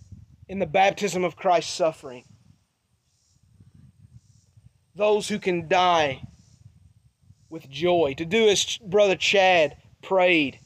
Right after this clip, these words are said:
to live as Christ, to die as gain.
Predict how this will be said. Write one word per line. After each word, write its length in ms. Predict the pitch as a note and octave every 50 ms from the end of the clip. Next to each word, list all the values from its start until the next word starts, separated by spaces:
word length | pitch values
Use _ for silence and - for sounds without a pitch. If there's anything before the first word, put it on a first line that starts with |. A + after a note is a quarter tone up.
| _ _ _ _ _ _ _ _ _ _ _ _ _ _ _ _ _ _ _ _ _ _ _ _ _ _ _ _ _ _ _ _ _ _ _ _ _ _ _ _ _ _ _ _ _ _ _ _ _
to 80 | F3
live 380 | D#3 E3 E3+ F#3 F#3+ G3 F#3 D#3+
as 140 | E3+ D#3+ -
Christ, 720 | - - - F3+ F3+ F3 F3 E3 D3+ D3 - - - - -
to 100 | - D#3+
die 580 | D3 D3 D3+ D#3+ E3+ E3 D3+ C#3+ C3 B2+ A#2+ -
as 200 | B2+ C3+ B2+ B2+
gain. 460 | C3 D3 D3+ D#3 D3+ C#3 A#2 G#2 -